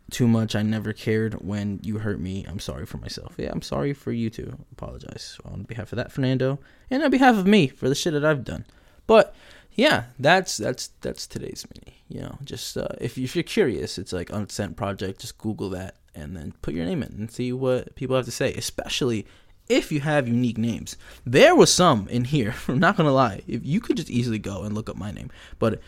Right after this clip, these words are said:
there was some in there that had f-, that people left their full names, like, just the first name, and it's just like, "Whoa, excuse me." <laughs> Actually, no people name that. Or, like, uh, an initial that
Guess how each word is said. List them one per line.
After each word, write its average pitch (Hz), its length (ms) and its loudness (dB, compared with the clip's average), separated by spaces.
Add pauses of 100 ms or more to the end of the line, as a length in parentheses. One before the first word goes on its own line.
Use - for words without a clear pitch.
(140)
there - 160 -2
was - 100 6
some 165 240 4
in 120 80 6
there 113 160 4
that 107 120 -2
had 113 180 0
f-, - 140 -16
that 104 280 -4
people 156 240 4
left 156 160 4
their 113 100 2
full 175 400 4
names, 120 540 0
like, - 300 0
just 139 160 -2
the 135 60 -6
first - 300 2
name, 156 340 2
and 120 140 2
it's 120 180 0
just 139 100 -4
like, 123 140 -2
"Whoa, 202 420 4 (240)
excuse 311 300 6
me." 294 120 2 (300)
<laughs> - 320 -14
Actually, 381 320 4
no 330 160 6
people 120 340 2
name 117 280 6
that. 117 260 0 (260)
Or, 151 320 10
like, 117 280 6 (280)
uh, 98 460 2
an 117 220 2
initial 120 560 4 (100)
that 110 320 -4